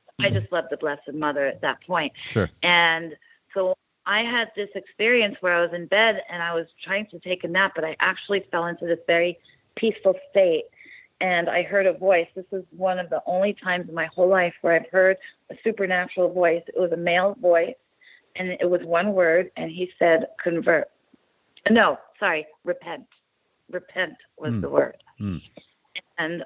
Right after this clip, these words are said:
Speaker 1: I got nervous, and I called my roommate from Medjugorje, and, um, and I told her what happened, and I said, "I really need to speak with a very holy priest."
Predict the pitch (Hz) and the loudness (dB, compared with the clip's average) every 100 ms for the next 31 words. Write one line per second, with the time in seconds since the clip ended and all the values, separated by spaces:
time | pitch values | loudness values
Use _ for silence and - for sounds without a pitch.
0 | - 165 - 190 202 190 - 185 202 220 | -8 -6 -4 -2 0 0 0 0 0 2
1 | 165 170 180 170 - 185 180 180 170 165 | -2 -4 -10 -12 -8 -4 -4 -4 -8 -6
2 | 165 202 190 170 180 165 151 - 165 156 | -4 -2 -2 -2 -4 -2 -4 -2 0 0
3 | 170 180 - 170 160 160 - - - _ | 0 -2 -4 -6 -6 -8 -14 -20 -20 _
4 | _ - 160 156 156 175 170 170 - 165 | _ 2 4 2 -2 -6 -6 -8 -4 -2
5 | 160 190 190 185 175 - 185 180 170 - | -2 -4 -2 -2 -2 -4 -8 -6 -8 -2
6 | 165 165 165 175 202 180 - 185 180 160 | -2 0 2 2 0 -4 -8 -8 -6 -4
7 | 170 170 175 160 147 160 202 - 151 156 | -4 0 0 0 0 0 -2 -2 -2 -2
8 | - 202 214 - | -2 0 0 -2